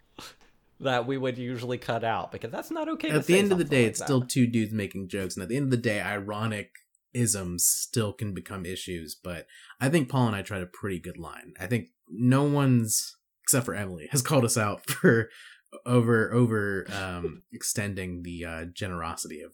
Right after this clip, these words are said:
Speaker 2: what we should be allowed to kinda, like, make fun of in that kind of way. And one of the really offensive bits that I'm not gonna bring in that was originally in my top five that got dropped at the last minute was, um,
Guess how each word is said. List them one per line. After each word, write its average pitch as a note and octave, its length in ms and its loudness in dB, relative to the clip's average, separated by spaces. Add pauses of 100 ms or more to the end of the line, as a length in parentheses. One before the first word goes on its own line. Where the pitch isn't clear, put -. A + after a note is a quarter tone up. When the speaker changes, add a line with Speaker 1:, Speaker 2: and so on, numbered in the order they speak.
(120)
Speaker 2:
what - 140 -14
we F2 80 -10
should F2 180 -10
be F2 80 -8
allowed D#2 380 -10
to - 120 -10
kinda, D#2 260 -14
like, D#2 200 -16
make E2+ 200 -10
fun D#2 180 -14
of D2+ 220 -16
in - 100 -16
that D2+ 140 -16
kind - 140 -14
of - 60 -18
way. - 180 -14 (640)
And C#3+ 500 6
one C#3 160 6
of D3+ 60 6
the B2+ 280 6
really C3+ 240 6
offensive A#2+ 360 4
bits A#2 240 4
that A2 80 4
I'm G#2+ 80 0
not G#2 140 0
gonna G#2+ 140 -2
bring G2 180 -2
in G#2+ 200 2
that G2+ 160 0
was G#2 200 0
originally G#2 280 -2
in G2 60 -2
my F#2 80 -4
top F#2 280 -6
five G2 200 -4
that G2 100 -4
got F2+ 180 -6
dropped G2 260 -6
at F2+ 100 -8
the G2+ 60 -10
last F#2 220 -4
minute B2 280 0
was, G2 240 -4
um, F2 440 -4